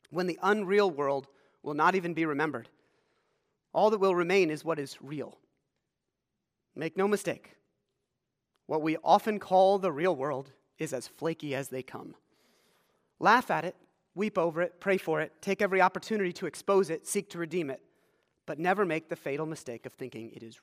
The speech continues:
real. In, uh, in the book of Matthew, we have this little story. Jesus went on from there.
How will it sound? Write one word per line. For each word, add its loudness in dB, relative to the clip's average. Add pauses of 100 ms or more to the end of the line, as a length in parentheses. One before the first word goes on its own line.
real. -20 (3250)
In, -6
uh, -2 (2000)
in -6
the -4
book -4
of -4 (380)
Matthew, -2
we -4
have -2
this -6
little -6
story. -6
Jesus -4
went 4
on 6
from -4
there. 2